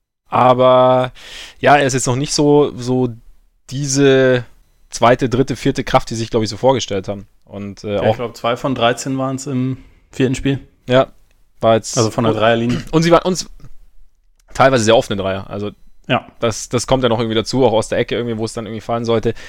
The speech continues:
Speaker 1: Ja, da macht Butler auf jeden Fall den besseren Eindruck. Ist natürlich, ja, werden wir dann wahrscheinlich nochmal drüber sprechen, sollten die Sixers irgendwann ausscheiden oder dann halt Meister werden, ob sie, ähm, Butler oder Harris verlängern sollten oder was dann da am geschicktesten ist. Ich,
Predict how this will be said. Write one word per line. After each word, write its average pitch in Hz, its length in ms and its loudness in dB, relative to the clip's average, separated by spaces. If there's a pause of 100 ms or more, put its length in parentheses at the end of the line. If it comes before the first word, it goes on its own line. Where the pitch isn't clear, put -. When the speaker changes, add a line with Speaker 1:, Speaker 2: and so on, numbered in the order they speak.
(960)
Speaker 1:
Ja, 117 140 4
da 135 60 4
macht 139 200 0
Butler 156 240 4
auf 127 100 2
jeden 165 140 2
Fall 160 120 4
den 143 100 2
besseren 143 240 2
Eindruck. 135 220 0
Ist 113 60 -4
natürlich, 123 540 -2 (320)
ja, 104 280 0
werden 110 120 4
wir 120 60 4
dann 117 120 0
wahrscheinlich 117 360 0
nochmal 117 400 0 (720)
drüber 120 220 -2
sprechen, 123 320 -2
sollten 113 200 2
die 120 60 -6
Sixers 120 340 -6
irgendwann 120 240 -4
ausscheiden 123 360 0
oder 117 140 -4
dann 113 140 -4
halt 113 120 -4
Meister 117 320 -4
werden, 123 220 0
ob 107 160 -8
sie, 113 260 -6
ähm, 104 420 -14 (640)
Butler 120 300 2
oder 107 400 0
Harris 117 320 0
verlängern 120 340 0
sollten 113 280 4
oder 104 180 -2
was 107 160 -4
dann 107 160 -4
da 104 180 2
am 107 100 -4
geschicktesten 113 540 -8
ist. - 380 -10
Ich, - 240 -20